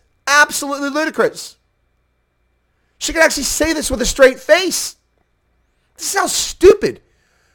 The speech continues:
members of the African National Congress ruling party are in South Africa. No wonder they can't make the distinction about racism. 'Cause they don't see it. They're not bright enough to realize that when they pass laws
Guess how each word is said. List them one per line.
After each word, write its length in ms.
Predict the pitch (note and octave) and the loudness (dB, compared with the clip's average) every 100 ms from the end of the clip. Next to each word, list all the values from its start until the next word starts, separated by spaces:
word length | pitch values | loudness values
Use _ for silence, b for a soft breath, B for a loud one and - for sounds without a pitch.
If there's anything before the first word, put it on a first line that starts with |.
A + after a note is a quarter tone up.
| _ - | _ -4
members 420 | F#3 D#4 C#4 A3 | 2 2 2 -4
of 80 | F#3+ | -2
the 80 | G#3 | -2
African 300 | G3+ G3 F3+ | -2 -2 -6
National 280 | E3 E3 | -6 -8
Congress 380 | D#3 D3+ D3 B2+ | -8 -8 -8 -12
ruling 340 | B2+ D3+ D#3+ C#3 | -10 -8 -8 -6
party 280 | C3+ C3+ | -4 -4
are 240 | C#3 D#3 E3+ | -2 0 0
in 80 | C3 | -2
South 240 | A#2 A2 | -10 -10
Africa. 340 | G2+ - C#2+ - _ _ _ _ _ b b - | -12 -14 -20 -20 _ _ _ _ _ b b -6
No 200 | D4 E4+ | -2 2
wonder 320 | F#4 G4 E4 | 2 2 0
they 100 | G3+ | -2
can't 240 | - E3 | -2 -2
make 160 | D#3 D3 | -2 -6
the 80 | C#3 | -10
distinction 380 | - D3+ - | -10 -10 -8
about 200 | C#3 A#2+ | -6 -4
racism. 500 | A#2+ C3 - A2 - - _ _ _ _ _ _ _ _ _ _ | -4 -6 -8 -14 -18 -20 _ _ _ _ _ _ _ _ _ _
'Cause 120 | - A3 | -6 -2
they 60 | |
don't 200 | E4+ E4+ | 0 0
see 280 | - F4 G#4 | -2 -2 -2
it. 160 | - - | -2 -2
They're 80 | |
not 200 | B3+ D4 | 0 0
bright 220 | F3 B3+ D4+ | 4 2 4
enough 180 | C#4+ | 0
to 80 | C4+ | -2
realize 400 | B3 D#4+ C4 B3 | -2 2 2 2
that 100 | A#3 | 0
when 200 | A3+ A#3 | -2 -2
they 320 | G3+ D#4 E4 E4+ B | -2 -2 -2 -6 B
pass 460 | - - B3+ C4+ - | -8 -2 2 2 0
laws 640 | E3 A3 C4 E3+ F3 - | 4 6 8 6 2 -4